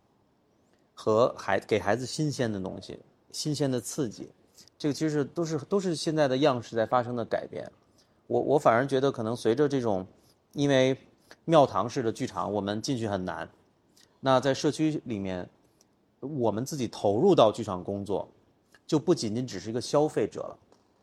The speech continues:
这个也是我觉得蛮有意思的，就是很多比如西方的、欧洲的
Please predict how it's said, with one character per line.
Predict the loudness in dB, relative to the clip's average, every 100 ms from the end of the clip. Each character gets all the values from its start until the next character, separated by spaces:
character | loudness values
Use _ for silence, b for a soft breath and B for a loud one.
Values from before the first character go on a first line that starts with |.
| _ _ _ _ _ -20 0
这 | 4
个 | 4
也 | 2
是 | 0
我 | 0
觉 | 0 0
得 | -2
蛮 | -2 0 0
有 | 0
意 | 0
思 | -2 -4
的， | -4 -4
就 | -8
是 | -10
很 | -10 -6
多 | 0 2 4 2
比 | -2
如 | -6
西 | -4
方 | -2 -2 0
的、 | 0
欧 | 0
洲 | 0 -2
的 | -2